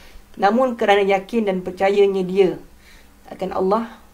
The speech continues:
betapa ampunan Allah itu lebih besar daripada kemukaannya.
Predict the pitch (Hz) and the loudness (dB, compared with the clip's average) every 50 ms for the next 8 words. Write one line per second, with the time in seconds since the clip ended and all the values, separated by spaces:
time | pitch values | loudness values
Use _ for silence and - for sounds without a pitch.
0 | - - - 190 - - 185 185 - 202 196 - - 175 175 190 196 202 202 202 | -18 -16 -16 -10 -8 -6 -8 -4 -2 -2 -2 0 -2 -4 -4 -4 -4 -2 -2 -2
1 | - 196 196 196 185 175 - 190 180 175 180 180 180 175 175 - - 214 214 196 | -2 0 0 0 0 -2 -2 -4 -2 0 0 -2 -2 -2 -4 2 4 6 6 6
2 | 185 180 175 - - 190 196 240 285 370 - - - - - - - - - 202 | 6 4 -2 -6 -4 -2 0 0 0 0 -4 -12 -20 -20 -20 -20 -20 -10 -6 -4
3 | 208 214 214 208 - 185 - - 196 202 190 175 160 - | -4 -2 -4 -4 -6 -10 -4 -2 -2 0 0 -2 -6 -8